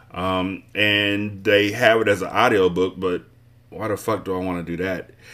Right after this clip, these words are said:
And every library in my city, like, the entire city, suburbs, the whole nine yards, they're all checked out. When books like this are checked out,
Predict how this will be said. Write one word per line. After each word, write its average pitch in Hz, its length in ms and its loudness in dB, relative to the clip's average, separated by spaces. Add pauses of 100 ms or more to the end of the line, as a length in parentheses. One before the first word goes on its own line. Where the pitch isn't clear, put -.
(260)
And 107 560 0
every 127 320 4
library 104 920 2
in 113 240 0
my 101 280 0
city, 131 760 0 (540)
like, 117 240 0
the 110 160 0
entire 160 680 2
city, 147 720 2 (220)
suburbs, 147 720 4
the 139 160 4
whole 127 280 4
nine 120 280 -2
yards, 104 540 -2 (800)
they're 120 360 4
all 113 200 2
checked - 340 -4
out. 87 260 -8 (4000)
When 135 340 6
books 175 240 2
like 165 160 6
this 165 200 2
are 156 60 0
checked 147 360 0
out, 147 400 -2